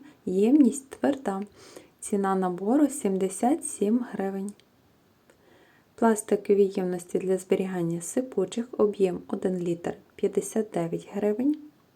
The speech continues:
Ось такі ємності: об'єм один літр —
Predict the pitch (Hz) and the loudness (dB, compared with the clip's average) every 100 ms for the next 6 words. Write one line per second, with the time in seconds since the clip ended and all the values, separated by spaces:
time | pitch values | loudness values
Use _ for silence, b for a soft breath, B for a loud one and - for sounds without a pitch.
0 | B B B B B 240 240 202 208 180 | B B B B B -4 -2 -6 -4 -6
1 | 175 190 208 220 226 - 294 240 214 - | -2 0 0 -2 -4 -2 0 2 -2 4
2 | 208 190 - 208 208 202 190 190 190 170 | 4 4 -2 0 2 0 2 0 0 -8